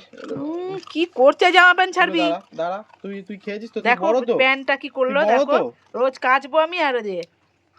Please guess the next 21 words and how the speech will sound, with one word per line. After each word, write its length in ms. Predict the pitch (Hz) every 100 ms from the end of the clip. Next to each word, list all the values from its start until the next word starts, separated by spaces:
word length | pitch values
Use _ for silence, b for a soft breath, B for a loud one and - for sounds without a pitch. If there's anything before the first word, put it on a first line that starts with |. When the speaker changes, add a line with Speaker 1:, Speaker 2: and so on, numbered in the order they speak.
| _
Speaker 1:
তুই 100 | 175
বড় 240 | 165 208 247
তো। 220 | 180 117
আরে 200 | - 277 208
বাবা 140 | 165
রে, 100 | 226 - -
উম, 120 | 247 - -
মুখে 160 | 277 202
লাল 280 | 254 269
Speaker 2:
তুই 140 | 175 320
Speaker 1:
ঝাল। 60 |
Speaker 2:
মা 240 | 320 339 415
তো। 340 | 427 370 285 233 _ _ _ _ _ -
Speaker 1:
দাঁড়া, 320 | 202 220 285
তুই 120 | 240 233
আর 120 | 226
না, 280 | 190 123 110 _
তোর 100 | 160
বাচ্চারা 360 | 202 208 220 190
খাবে। 280 | 143 104 98 _ _ _ _ _ _ _ _ _ _ _ _ _ _ _ - _ _ _ _ _ _ _ _ _ _ _ - - - _ _ _ _ _ - - -
Speaker 2:
বাবা, 440 | 262 208 170 190